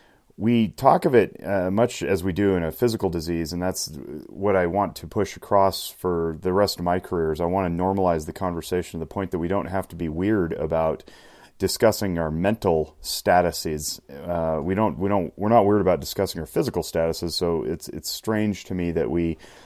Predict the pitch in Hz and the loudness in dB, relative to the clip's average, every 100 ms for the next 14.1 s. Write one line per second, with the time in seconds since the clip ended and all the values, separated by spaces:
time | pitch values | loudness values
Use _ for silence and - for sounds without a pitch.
0 | - - 107 98 90 85 85 85 82 - | -20 0 6 8 8 4 2 -2 -6 -2
1 | 92 87 80 78 82 87 85 76 - 82 | -2 -2 -2 -2 -2 0 -2 -2 -2 0
2 | 78 78 - - 80 82 80 80 78 95 | 0 0 -2 -6 -6 -6 -4 -4 -2 -2
3 | 92 85 80 90 82 80 82 78 85 90 | -2 -6 -6 -4 -4 -4 -4 -4 -2 0
4 | 95 87 80 - - - - 90 90 101 | 0 0 -2 -10 -20 -20 -6 -2 2 0
5 | - 82 101 87 90 90 82 90 85 - | 0 0 0 2 0 0 0 0 0 -2
6 | 92 82 87 87 85 78 - 131 104 85 | -2 -2 -2 -4 -4 -4 4 6 8 6
7 | - - - _ 92 92 87 82 76 78 | -2 -20 -20 _ -2 0 0 -2 -6 -10
8 | _ - _ - 117 110 123 147 76 - | _ -20 _ 0 2 4 2 2 0 -4
9 | - 87 95 82 92 - 131 104 98 87 | -6 -4 -2 -2 -4 2 4 6 4 4
10 | 85 82 104 98 76 78 78 80 85 78 | 0 0 -2 -2 -2 -2 -2 -2 -4 -6
11 | - 101 - 107 80 - 87 85 - 92 | 2 2 4 0 0 -2 0 0 0 0
12 | 85 - 82 80 - 76 87 82 80 - | 0 0 -4 -4 -8 -2 2 2 -2 -4
13 | 73 80 92 113 117 104 85 87 90 90 | -6 -2 0 0 0 -2 -4 -2 0 0